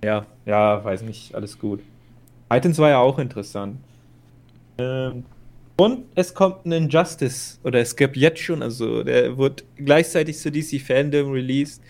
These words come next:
auf H B O Max, also nicht für uns, weil wir immer noch am Arsch sind. Äh,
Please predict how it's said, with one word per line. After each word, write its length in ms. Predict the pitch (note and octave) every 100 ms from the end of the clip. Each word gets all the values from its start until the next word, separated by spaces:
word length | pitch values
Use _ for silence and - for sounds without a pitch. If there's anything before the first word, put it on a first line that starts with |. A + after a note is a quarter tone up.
| - - _
auf 260 | - C3+ C#3
H 240 | D3 C#3 C#3
B 80 |
O 80 | C3
Max, 360 | B2 C3+ C3+ -
also 220 | G#2+ G#2+
nicht 240 | A#2 D3+
für 120 | D3+ C#3+
uns, 360 | B2 C3+ -
weil 140 | G2+ G2+
wir 160 | C#3
immer 120 | D3
noch 100 | D3
am 100 | C#3
Arsch 240 | A#2 B2 -
sind. 260 | C#3 C3+ C3+ - - - - - -
Äh, 480 | C3 C3 C3+ C3